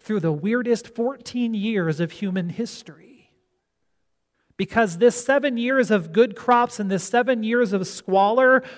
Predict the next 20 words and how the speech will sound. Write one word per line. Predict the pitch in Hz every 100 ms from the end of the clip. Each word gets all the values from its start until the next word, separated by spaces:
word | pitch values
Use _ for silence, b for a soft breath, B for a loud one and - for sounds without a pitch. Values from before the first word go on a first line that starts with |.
| B
wasn't | 196 277 277 302 233
just | 170 233 240 - -
for | - 220 214
Egypt, | 226 285 208 196 190 170
but | 214 -
for | 226
the | 226
entire | 220 202 - - 262 262 247
region. | 226 233 269 220 131 123 131 156 _ _ _ _ _ _ _ _ _ -
The | 185
famine | - 247 262 254 226
has | 180 214
spread | - - 247 240
out | 202 247 233 -
all | 214 262 269
the | 247
way | 240 247 254 240
to | 220
Joseph's | 165 220 240 233 214 -
homeland, | - 277 285 233 208 202 196